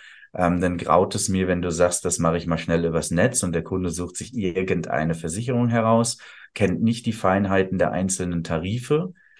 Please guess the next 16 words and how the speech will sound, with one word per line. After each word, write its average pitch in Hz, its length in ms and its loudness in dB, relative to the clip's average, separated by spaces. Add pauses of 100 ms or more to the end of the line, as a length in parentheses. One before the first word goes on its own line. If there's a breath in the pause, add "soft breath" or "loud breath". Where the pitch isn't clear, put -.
(220 soft breath)
wählt 98 320 2
sie 90 160 2
einfach 92 340 0
aufgrund 82 420 -2
des - 140 -8
Preises 117 640 2
und 85 180 -6
hat 85 180 0
dann 85 120 4
noch 92 140 0
vergessen, 87 480 -2
bei 85 100 2
den 80 160 -2
Gesundheitsangaben 78 840 -2
was 76 140 -6
anzugeben. 67 600 -8